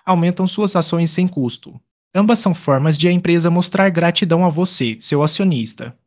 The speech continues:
Como funciona a participação nos lucros? Mecanismo da participação nos lucros. A participação nos lucros é uma forma de recompensa que as empresas usam para motivar seus funcionários.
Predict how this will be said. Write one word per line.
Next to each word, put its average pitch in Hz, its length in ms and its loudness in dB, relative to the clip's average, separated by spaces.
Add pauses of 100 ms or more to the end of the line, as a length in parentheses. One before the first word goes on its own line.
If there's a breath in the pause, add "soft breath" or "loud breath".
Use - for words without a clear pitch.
(240)
Como 262 220 -4
funciona 180 500 0
a 180 60 2
participação 185 680 0
nos 151 140 -2
lucros? 123 560 -6 (320)
Mecanismo 160 500 0
da 139 100 0
participação 190 840 -2
nos 131 160 -6
lucros. 165 320 -2
A 160 80 2
participação 190 840 -2
nos 131 220 -6
lucros 175 400 -2
é 175 60 4
uma 180 140 2
forma 165 320 -2
de 143 120 -2
recompensa 180 680 -2
que 180 100 -4
as 165 140 0
empresas 165 480 -2
usam 175 240 0
para 165 220 -2
motivar 165 440 0
seus 131 300 -6
funcionários. 147 960 -4